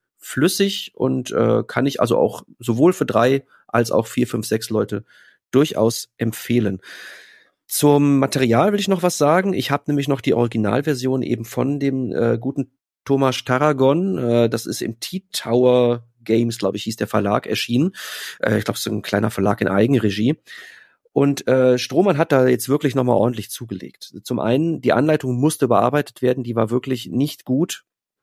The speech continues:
wenn auch irgendwie alles ziemlich gut verständlich war mit ein bisschen Durcharbeiten, aber du hast viele Sachen nicht wiedergefunden.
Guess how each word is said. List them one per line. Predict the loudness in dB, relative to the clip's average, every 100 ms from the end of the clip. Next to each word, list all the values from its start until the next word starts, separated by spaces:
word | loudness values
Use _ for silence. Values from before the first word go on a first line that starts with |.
| _ _ _
wenn | -4 2
auch | 2 4
irgendwie | 2 4 4
alles | 4 2 -4 _ _ _ -20 -20 -12
ziemlich | -4 -4 -2
gut | -4
verständlich | 0 2 2 2 2
war | 2
mit | 2 0
ein | -2
bisschen | -2 -4
Durcharbeiten, | -2 0 2 2 2
aber | -2
du | -2
hast | -4 -6 -14 -20 -14
viele | -6 -2
Sachen | 0 0 -2
nicht | -4
wiedergefunden. | 0 0 0 -2 -2 -2